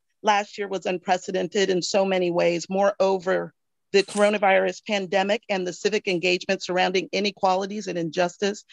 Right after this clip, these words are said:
have drawn acute attention to the economic disparities that disproportionately affect primarily communities east of the river. Our businesses and residents in the Anacostia Business Improvement District in Ward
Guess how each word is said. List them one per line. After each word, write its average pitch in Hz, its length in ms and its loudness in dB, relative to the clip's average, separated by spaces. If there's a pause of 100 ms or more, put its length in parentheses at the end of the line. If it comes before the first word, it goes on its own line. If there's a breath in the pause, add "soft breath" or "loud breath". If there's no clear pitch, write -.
(280 loud breath)
have 202 120 4
drawn 196 280 2
acute 240 420 -4
attention 208 640 -2
to - 120 -8
the 175 220 -4
economic 196 540 0
disparities 190 840 0 (400 soft breath)
that 170 220 2
disproportionately 214 1120 -2
affect 175 400 0 (340 soft breath)
primarily 196 460 4
communities 190 720 -2
east 175 260 -4
of 160 60 -2
the 160 80 -4
river. 170 340 2 (520 loud breath)
Our 202 140 4
businesses 240 760 -2
and 185 240 0
residents 220 520 0
in 190 160 -2
the 180 100 0
Anacostia 185 560 2
Business 185 380 -6
Improvement 180 560 -2
District 175 340 -2
in 165 180 0
Ward 165 300 2